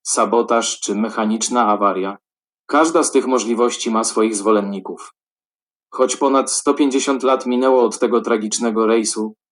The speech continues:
zaginięcie statku wciąż fascynuje i inspiruje teorie spiskowe. Czy na ostatnim regale po lewej stronie znajdzie się kiedyś ostateczna odpowiedź na pytanie,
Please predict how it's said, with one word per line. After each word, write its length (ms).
zaginięcie 600
statku 380
wciąż 360
fascynuje 600
i 200
inspiruje 540
teorie 360
spiskowe. 560
Czy 120
na 160
ostatnim 440
regale 380
po 120
lewej 280
stronie 400
znajdzie 360
się 140
kiedyś 300
ostateczna 640
odpowiedź 520
na 100
pytanie, 520